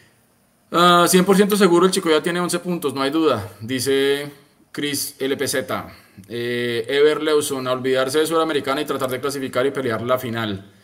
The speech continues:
Y cierro con René Rodríguez, "Repito, Millos debe ganar los tres partidos para que el título sea posible y con argumentos futbolísticos. Vamos paso a paso, nos falta un puntico nada más. Y es el próximo fin de semana contra el Medellín, Juanse".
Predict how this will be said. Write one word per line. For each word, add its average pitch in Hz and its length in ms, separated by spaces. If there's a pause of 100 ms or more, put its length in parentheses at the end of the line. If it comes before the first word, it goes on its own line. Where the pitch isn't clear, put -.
(340)
Y 180 260
cierro 160 460
con 175 340
René 143 260
Rodríguez, 139 580
"Repito, 139 500
Millos 143 380
debe 160 200
ganar 143 240
los 131 140
tres 143 200
partidos 147 460
para 143 220
que 135 80
el 110 80
título 131 280
sea - 180
posible 139 360
y 143 40
con 147 120
argumentos 113 480
futbolísticos. 107 680 (400)
Vamos 120 280
paso 139 280
a 131 60
paso, 147 260
nos 120 160
falta 117 520 (400)
un 127 180
puntico 117 420
nada 110 160
más. - 460 (220)
Y 87 140
es 92 140
el 101 160
próximo 107 400
fin 95 180
de 98 80
semana 92 380
contra 107 480 (500)
el 107 300
Medellín, 90 480
Juanse". - 280